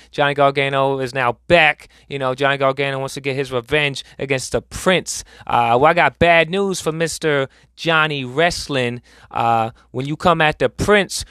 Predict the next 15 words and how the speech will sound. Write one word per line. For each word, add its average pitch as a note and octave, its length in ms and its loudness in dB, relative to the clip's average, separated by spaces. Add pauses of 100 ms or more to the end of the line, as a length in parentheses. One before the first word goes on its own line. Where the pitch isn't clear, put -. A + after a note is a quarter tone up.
you D#3 160 -4
better D#3+ 360 4
not D3+ 300 0
miss. E3+ 480 -2 (220)
And B2+ 120 -4
my D3+ 160 4
man D#3 380 0 (140)
Finn E3 340 -2
Balor E3 400 4
is C#3 80 -6
gonna C#3+ 140 -2
pick F3 260 -4
up D3+ 160 -2
the C3+ 120 -4
win D#3 520 -2